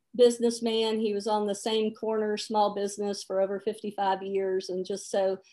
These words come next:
his work, work ethic, the consti-, sis-, sorry, consistency <laughs> for what it took, uh, for him to do that for fifty-five years through all kinds of, um,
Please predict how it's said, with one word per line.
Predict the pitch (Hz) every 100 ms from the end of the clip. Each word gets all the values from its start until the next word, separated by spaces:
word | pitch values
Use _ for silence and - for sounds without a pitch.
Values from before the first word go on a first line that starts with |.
| _ _
his | - 247
work, | 233 233 240 233 -
work | 226 226 233
ethic, | 214 220 214 208 - 190
the | 202 190 196 190 -
consti-, | 202 - - 233 233
sis-, | - - 254 240 _ _ _
sorry, | - 226 233 190
consistency | 208 196 214 349 330 262 240 240 302 311 - -
<laughs> | -
for | 233 226
what | 240
it | 226 -
took, | 233 226 220 -
uh, | 208 202 190 190 - _ _ _ _
for | 233
him | 220 262
to | 233
do | 196 208
that | 269 220 -
for | 196
fifty-five | 190 202 - 202 196 185 180
years | 190 185 185 -
through | 208 214 202
all | 202 214
kinds | 214 202 202 196
of, | 196 190 190 185 _
um, | - 185 185 180 185